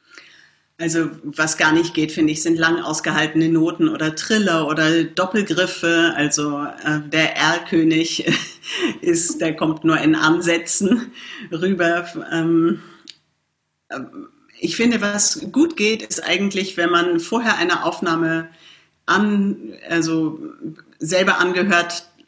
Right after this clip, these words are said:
hat, die man dann auch im Unterricht live besprechen kann und einzelne Stellen ausprobieren. Das ist, äh, richtig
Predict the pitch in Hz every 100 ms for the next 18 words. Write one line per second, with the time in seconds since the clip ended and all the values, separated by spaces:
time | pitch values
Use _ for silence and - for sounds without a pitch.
0 | - - 190 185 185 - - - - -
1 | - 185 175 170 170 196 - 160 165 -
2 | - - 160 165 180 180 165 165 156 180
3 | - - - 185 - 190 175 165 156 160
4 | 175 196 170 165 - 190 196 160 160 165
5 | 180 - - 156 151 151 160 170 - -
6 | - 175 175 - - 104 - 170 196 214
7 | 208 202 - -